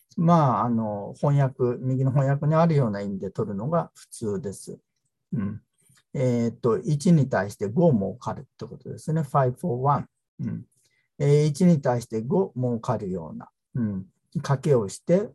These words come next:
えー、出ていった、海の向こうに行った連中が、うん。えー、立派な証拠を持って帰ってくる。その、お、put outっていうのが主語ですね。行った連中が、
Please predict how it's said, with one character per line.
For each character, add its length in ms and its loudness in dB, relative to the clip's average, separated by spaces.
え 240 -2
ー、 80 -6
出 140 0
て 140 -6
い 20 -6
っ 60 -10
た、 240 -2
海 220 4
の 80 2
向 160 -6
こ 140 -2
う 60 0
に 100 0
行 80 -6
っ 100 -20
た 140 -2
連 260 -4
中 260 -12
が、 260 -12
う 60 -6
ん。 260 -8
え 40 -4
ー、 220 2
立 120 2
派 200 4
な 100 8
証 220 4
拠 160 0
を 60 4
持 160 0
っ 60 -8
て 180 -4
帰 100 -6
っ 60 -4
て 180 -18
く 140 -16
る。 120 -16
そ 160 0
の、 680 4
お、 60 -4
put 380 0
out 280 2
っ 60 -8
て 60 0
い 40 6
う 20 4
の 120 2
が 180 -2
主 200 -2
語 140 -2
で 120 -12
す 140 -10
ね。 140 2
行 40 -4
っ 60 -18
た 120 0
連 240 -2
中 300 -8
が、 260 0